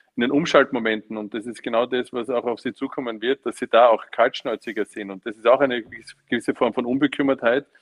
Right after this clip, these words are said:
Bei Adeyemi haben wir jetzt, äh, gerade selber gesagt, dass er sehr viel mit seinem Kopf anscheinend zu tun hatte in den letzten, letzten Spielen. Und wenn du unbekümmert bist, dann, dann denkst du einfach nicht großartig nach. Dann,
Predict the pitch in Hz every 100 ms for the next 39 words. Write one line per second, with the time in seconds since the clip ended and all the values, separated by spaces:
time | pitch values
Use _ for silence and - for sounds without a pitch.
0 | _ - _ - 117 117 110 123 131 120
1 | 120 120 - 127 117 117 113 - - 117
2 | 123 117 117 117 - 110 117 110 110 117
3 | 123 139 - 127 123 131 120 135 - 143
4 | 127 127 131 123 - 139 - 139 127 127
5 | 127 - - 147 143 135 147 123 123 123
6 | - 127 - - 127 - 127 - 127 139
7 | - - - - _ 117 113 127 131 147
8 | - 143 139 143 143 - 123 120 113 120
9 | 113 127 131 135 120 123 - 127 120 113
10 | 107 101 143 - 107 104